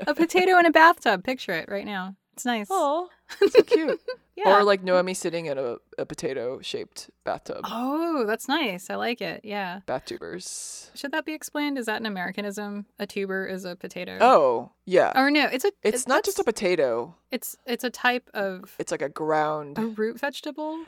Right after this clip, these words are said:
Speaker 2: Oh, that's a good definition for a tuber. Tubers. Oh, wow. They are in large structures in some plant species used as storage organs for nutrients. This is not where I thought this was
Speaker 1: Oh,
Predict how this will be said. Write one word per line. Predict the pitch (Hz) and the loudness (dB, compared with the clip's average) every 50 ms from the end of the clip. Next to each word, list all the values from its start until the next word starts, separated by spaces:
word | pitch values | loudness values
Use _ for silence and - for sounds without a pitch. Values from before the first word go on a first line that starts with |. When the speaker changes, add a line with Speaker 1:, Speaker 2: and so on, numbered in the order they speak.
| _ - | _ -2
Speaker 2:
Oh, | - 208 202 | 0 2 2
that's | 190 214 233 - | 4 2 0 0
a | 277 | -4
good | 214 208 185 | -4 -4 -2
definition | 160 160 147 - 143 143 143 - 147 156 | -2 -4 -4 -6 -10 -14 -14 -14 -14 -12
for | - - | -12 -12
a | - | -12
tuber. | - - - - 104 - 190 202 - _ _ _ _ _ _ - | -10 -10 -10 -10 -10 -12 -14 -16 -18 _ _ _ _ _ _ -12
Tubers. | - 277 269 277 196 185 151 131 104 80 147 - - - - - _ _ _ _ _ _ _ _ - | -8 -6 -4 0 2 2 4 4 2 0 -4 -6 -10 -12 -14 -16 _ _ _ _ _ _ _ _ -2
Oh, | 180 196 151 82 | 2 2 2 2
wow. | 90 120 139 120 82 65 - - _ - | 2 2 2 2 2 -2 -4 -8 _ -6
They | 196 214 220 | 0 2 4
are | 220 208 190 | 4 4 4
in | 190 190 190 | 2 0 0
large | 185 190 220 262 - | 0 0 0 0 -2
structures | - - - 196 - - - 202 196 - | -4 -2 -2 -2 -2 -2 -4 -6 -6 -6
in | 165 165 | -8 -8
some | - - 175 180 175 | -6 -6 -6 -6 -6
plant | - 190 170 - - | -6 -6 -6 -6 -6
species | - - 160 156 - - 156 151 156 165 151 | -6 -8 -8 -8 -6 -8 -8 -8 -8 -8 -6
used | 151 156 160 170 180 180 175 - - - | -6 -4 -4 -4 -4 -6 -8 -10 -6 -4
as | 160 156 151 - | -4 -4 -4 -4
storage | - - 175 170 175 170 165 170 - - | -6 -4 -2 0 0 0 -2 -2 -4 -6
organs | - 151 143 156 151 135 143 123 165 214 | -6 -6 -4 -6 -8 -8 -8 -12 -16 -12
for | - - 165 165 | -8 -8 -8 -6
nutrients. | 165 160 196 202 - - - 247 240 - - - - | -6 -6 -8 -8 -8 -8 -8 -8 -8 -8 -12 -16 -18
This | - - 226 - - - | -16 -12 -10 -10 -8 2
is | - | 6
not | 311 339 370 | 8 10 12
where | 403 349 - | 12 12 12
I | 403 370 | 10 10
thought | - 320 262 277 | 10 8 6 6
this | - 349 392 | 6 4 6
was | 392 415 427 | 6 6 8
Speaker 1:
Oh, | 427 415 - 294 262 233 | 8 10 10 10 10 8